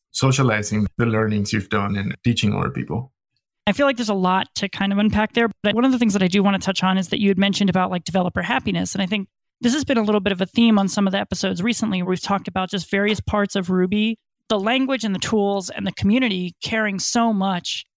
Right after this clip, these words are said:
Speaker 2: about developer happiness and productivity. And I think for many of us, we've worked in code bases where we felt the things that you're talking about,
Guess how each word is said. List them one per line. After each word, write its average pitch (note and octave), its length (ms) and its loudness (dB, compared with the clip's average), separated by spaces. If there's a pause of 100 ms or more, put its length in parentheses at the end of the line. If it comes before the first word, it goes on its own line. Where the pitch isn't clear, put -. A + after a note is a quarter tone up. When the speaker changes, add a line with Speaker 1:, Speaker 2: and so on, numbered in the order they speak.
(120)
Speaker 2:
about F3+ 260 -2
developer F#3 380 -2
happiness F3 480 -2
and F3 100 -2
productivity. F3+ 640 0 (240)
And G3+ 360 0 (280)
I G#3+ 80 0
think A3 260 -2 (160)
for G#3+ 140 0
many A3 300 4
of G3 100 0
us, F#3+ 180 -2
we've G3 200 -2
worked F3+ 260 0
in F#3 140 0
code F#3 240 0
bases F#3 320 -2
where F3+ 100 2
we F#3+ 100 2
felt F#3 400 -2 (240)
the G#3 100 -4
things B3+ 240 2
that B3 80 -4
you're A#3+ 100 0
talking A#3 360 0
about, F#3+ 300 -4